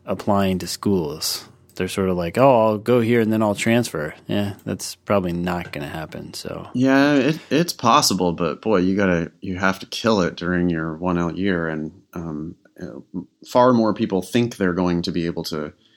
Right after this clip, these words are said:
Speaker 2: kill it than actually can kill it, 'cause it's, <laughs>
Speaker 1: Yeah.
Speaker 2: it's a competition and not everybody can win. Um, so everybody
Speaker 1: Oh, the fir-
Speaker 2: is trying to transfer.
Speaker 1: First question I always ask is like, "Well, what's your undergrad G P A?"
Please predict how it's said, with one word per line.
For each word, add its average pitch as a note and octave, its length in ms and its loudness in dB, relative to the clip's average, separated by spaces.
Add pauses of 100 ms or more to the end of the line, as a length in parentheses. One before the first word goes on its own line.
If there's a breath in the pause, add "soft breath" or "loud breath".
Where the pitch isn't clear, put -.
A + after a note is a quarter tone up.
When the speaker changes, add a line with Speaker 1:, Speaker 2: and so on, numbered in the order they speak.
(160 soft breath)
Speaker 2:
kill G2+ 240 2
it D2+ 140 -2
than D#2+ 220 -4
actually D2 500 -6
can D2+ 240 -6
kill D#2 220 -6
it, A1+ 200 -10
'cause F#2+ 180 -2
it's, - 460 0
<laughs> - 60 -6
Speaker 1:
Yeah. G2+ 360 0
Speaker 2:
it's G#2+ 140 0
a F#2 60 -2
competition A2 520 4
and E2+ 140 0
not F2+ 160 4
everybody F2 340 0
can F2 200 -2
win. D2+ 340 -2 (160)
Um, D#2+ 400 -6 (500 loud breath)
so D#2+ 300 -2
everybody G2+ 460 4
Speaker 1:
Oh, C3 80 8
the A#2 160 2
fir- E3 160 2
Speaker 2:
is F2+ 160 0
trying F2+ 200 0
to D#2+ 60 -4
transfer. E2 540 -6 (960 loud breath)
Speaker 1:
First C#3 260 6
question C3+ 340 2
I G2+ 100 2
always G#2 240 2
ask A2+ 320 2
is F2+ 120 -4
like, F2+ 200 -2
"Well, G#2 260 4
what's G#2+ 240 0
your G#2 100 2
undergrad G2 460 0
G F2 160 -6
P F2+ 220 -4
A?" E2+ 220 -6